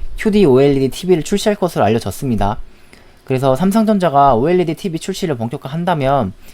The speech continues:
삼성 디스플레이 오엘이디 신규 설비 투자에 빅사이클이 도래할 것으로 전망을 하고 있어요. 그래서 삼성 디스플레이의 설비 투자 규모가 내년에 큰 폭으로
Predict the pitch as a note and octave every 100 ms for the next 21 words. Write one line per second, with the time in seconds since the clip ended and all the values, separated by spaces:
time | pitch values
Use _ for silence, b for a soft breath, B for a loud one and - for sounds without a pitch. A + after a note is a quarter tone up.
0 | B B B - G3+ A3 G#3 C3+ - D#3+
1 | D3+ A#2+ C#3+ C#3+ C3 D#3+ G3 F#3 G3+ F3
2 | E3 - F#3+ D#3+ D3 - - F3+ - D#3
3 | - B2+ C#3+ - C3 A#2+ D#3 D3+ A#2 B2
4 | C3 E3+ C3+ - G2+ G#2 G2 F#2 - B
5 | B B B B - C#3 C3+ C3 G#3 G#3
6 | G#3+ C#3 - - D3+ C#3 C3+ G3 F#3+ F#3
7 | - - - B2 A#2+ G#2+ A2 B2 A#2+ -
8 | G3 A3 E3+ D#3 D#3+ A2+